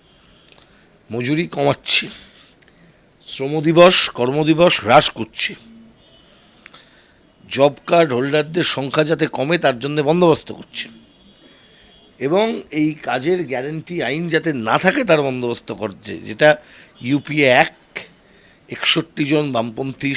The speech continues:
সাংসদ, তাদের সমর্থনে চলা মনমোহন সিংয়ের সরকার যে এই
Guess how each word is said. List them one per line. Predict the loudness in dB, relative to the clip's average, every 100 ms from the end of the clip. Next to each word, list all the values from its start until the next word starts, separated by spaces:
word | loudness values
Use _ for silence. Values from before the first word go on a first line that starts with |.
| -4
সাংসদ, | -4 0 0 -2 -6 -20 _ -20 -20 -20 _ _ -2
তাদের | 0 2 0
সমর্থনে | 0 -4 -6 -6 -4 -2 -2
চলা | 0 2 2
মনমোহন | -2 -6 -6 -6
সিংয়ের | -6 -4 -4
সরকার | -4 -4 -6 -6 _ _ _ -20 _ _ -14
যে | -6 -2 -2 -4 _ _ _ _ _ _ _ _ _ _ -10
এই | -8